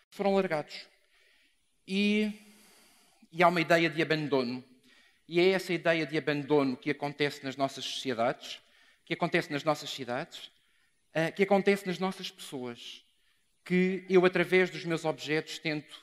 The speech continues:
de alguma forma, convocar. Eu tento novamente colocar num circuito, não o circuito funcional original daqueles objetos, mas agora num circuito da cultura, da produção de cultura e da produção de objetos de arte,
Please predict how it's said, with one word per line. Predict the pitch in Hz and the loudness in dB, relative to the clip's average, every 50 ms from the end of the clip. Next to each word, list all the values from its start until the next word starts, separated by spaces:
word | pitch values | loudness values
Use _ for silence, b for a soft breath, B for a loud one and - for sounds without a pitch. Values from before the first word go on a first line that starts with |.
| - | -20
de | - 139 151 | -8 -2 0
alguma | 143 143 143 165 165 147 | 0 0 0 -2 -4 -4
forma, | - - 151 156 147 139 131 | -6 -6 -6 -4 -4 -4 -6
convocar. | - 131 127 120 - _ - - 110 104 98 - _ b b b b b b b | -8 -8 -10 -10 -12 _ -14 -8 -6 -6 -6 -8 _ b b b b b b b
Eu | 151 | -4
tento | - - 190 180 - 160 | 0 0 0 0 0 2
novamente | 180 180 190 202 185 - 196 190 185 180 175 170 - - | 6 8 8 8 6 4 0 0 2 0 -2 -2 -6 -10
colocar | 170 165 - - 170 165 156 | -10 -8 -2 0 0 0 2
num | 170 185 190 185 | 2 4 4 4
circuito, | 170 - 180 175 151 - - - 147 165 - _ - - _ _ _ | 2 0 -4 -6 -6 -6 -8 -8 -10 -10 -10 _ -20 -20 _ _ _
não | 170 175 190 208 226 226 214 | -10 -2 2 2 2 2 2
o | 185 | -2
circuito | - - 202 185 - - 196 190 - | -4 -8 -10 -10 -8 -6 -8 -8 -8
funcional | - 190 175 - - 175 170 170 165 160 160 | -8 -10 -10 -10 -8 -6 -2 -2 0 2 2
original | 156 151 156 - 160 151 151 147 | 0 0 -2 -4 -6 -4 -2 -2
daqueles | 131 135 139 - 139 123 - | -4 -4 -6 -8 -8 -8 -8
objetos, | 135 127 - - 120 131 135 135 - - b b b b b b b | -10 -10 -10 -10 -10 -8 -10 -10 -12 -18 b b b b b b b
mas | 165 151 | -6 -2
agora | 170 160 190 175 175 | 0 2 4 4 4
num | 180 180 180 | 4 2 0
circuito | - 190 170 - - 180 170 - | -2 -2 -8 -6 -4 -6 -6 -4
da | 147 156 | -4 -8
cultura, | - - 147 147 143 _ - 147 151 180 185 175 | -6 -6 -10 -12 -12 _ -12 -10 -8 -8 -8 -8
da | 147 _ - | -10 _ -12
produção | 160 170 - - 190 180 | -12 -12 -8 -6 -6 -6
de | 170 - | -6 -6
cultura | - 147 151 139 - 160 165 160 | -12 -14 -14 -12 -10 -6 -4 -4
e | 151 | -2
da | 139 135 | -2 -4
produção | - - 143 - 151 151 | -4 -6 -16 -12 -10 -10
de | 120 117 | -8 -8
objetos | 123 104 - 135 120 - - | -8 -8 -10 -14 -14 -12 -8
de | - 123 | -2 0
arte, | 123 139 - - - _ | 0 0 -2 -6 -18 _